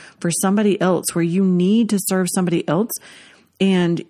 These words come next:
the two of you end up having to do it together, and you depend on each other. And it knits your hearts together. It knits your heart to the person that you're serving. And that's what it does when you go and serve somebody else. Now,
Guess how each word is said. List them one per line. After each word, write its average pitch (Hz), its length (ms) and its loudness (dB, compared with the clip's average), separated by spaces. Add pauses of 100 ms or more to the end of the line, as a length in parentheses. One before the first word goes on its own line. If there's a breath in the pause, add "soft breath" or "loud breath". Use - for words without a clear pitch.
the 175 120 0
two 226 340 -2
of 208 120 0
you 175 540 0
end 190 200 0
up - 140 -2
having 175 380 -4
to 165 100 -6
do 165 160 0
it - 100 -4
together, 156 600 -4
and 160 220 -2
you 165 120 -2
depend 202 500 -4
on 156 140 -2
each 127 200 -6
other. - 300 -12 (720 loud breath)
And 185 380 2
it - 120 -2
knits 196 260 -2
your 196 80 0
hearts 175 260 -6
together. 214 540 -2
It - 100 -4
knits 185 220 -2
your 185 100 -2
heart 175 340 -6
to 180 120 -4
the 170 80 -4
person 185 500 -4
that 196 120 -2
you're 160 100 -6
serving. 196 520 -2 (840 loud breath)
And 185 200 2
that's 156 300 -2
what 208 120 2
it 226 120 0
does 190 400 2 (140)
when 180 280 2
you 185 140 2
go 185 280 0
and 180 180 0
serve 180 220 -2
somebody 165 300 -4
else. 175 220 -2 (100)
Now, 165 300 -2